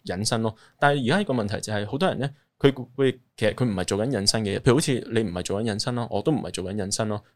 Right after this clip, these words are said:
係我哋都係有名有姓，亦都係可以，即係就算有，呃，呃，你唔，唔係公開晒你屋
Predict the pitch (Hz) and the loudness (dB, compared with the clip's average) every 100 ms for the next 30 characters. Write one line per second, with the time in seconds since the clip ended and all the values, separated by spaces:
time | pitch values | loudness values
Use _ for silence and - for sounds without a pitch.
0 | - 117 117 123 107 156 104 101 82 85 | 2 4 4 2 2 0 2 0 -2 -2
1 | 98 101 98 _ - 110 165 135 104 98 | -2 -4 -6 _ -8 -2 2 2 2 2
2 | 127 123 113 170 127 107 120 113 113 110 | 0 0 2 2 4 2 2 0 4 4
3 | 104 98 95 107 - - 107 104 101 117 | 6 4 2 -2 -10 -6 0 2 4 4
4 | 117 113 101 98 101 117 147 151 135 110 | 4 2 -2 -2 0 2 2 4 2 2
5 | 104 - | 2 -2